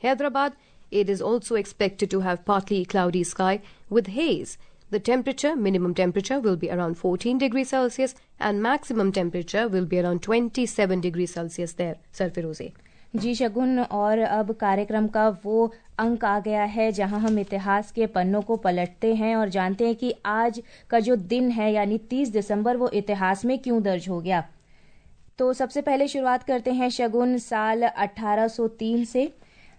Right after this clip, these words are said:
Speaker 2: ब्रिटेन की ईस्ट इंडिया कंपनी ने दिल्ली, आगरा और भरूच पर आज ही के दिन नियंत्रण कर लिया।
Speaker 1: And in sixteen eighty-seven, the Madras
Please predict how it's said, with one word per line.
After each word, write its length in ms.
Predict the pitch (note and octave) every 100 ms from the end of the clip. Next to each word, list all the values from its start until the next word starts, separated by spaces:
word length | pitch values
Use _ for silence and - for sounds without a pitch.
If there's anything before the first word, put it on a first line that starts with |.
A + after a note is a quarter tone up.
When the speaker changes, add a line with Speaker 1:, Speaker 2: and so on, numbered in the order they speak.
| -
Speaker 2:
ब्रिटेन 340 | G3 A#3+ C#4 C#4+
की 240 | D4+ C4
ईस्ट 180 | C4+ -
इंडिया 220 | A#3+ A#3+ C4
कंपनी 420 | B3 A3 A#3+ C4
ने 240 | C4 C4+
दिल्ली, 460 | G3+ A3 G#3+ A#3+ B3+
आगरा 520 | - G#3 G#3 G#3+ B3
और 320 | A3 G3+ G#3
भरूच 420 | F#3+ A3 G#3 A#3
पर 200 | - B3
आज 340 | B3 G3 F#3+ F3+
ही 80 | A#3
के 160 | A#3+
दिन 400 | G3+ G3 A#3+ G3
नियंत्रण 480 | F#3 G3 F#3 G#3 G3+ G3
कर 140 | G3+ F#3
लिया। 280 | F#3+ C4+ - - - - -
Speaker 1:
And 260 | A#3+ C4 D#4
in 460 | B3+ C4 B3 G#3+ - -
sixteen 540 | - - B3+ - E4+ E4
eighty-seven, 560 | A#3 A3 G#3+ E3+ D3 - - -
the 80 | A#3
Madras 420 | B3 A3 C4 D4+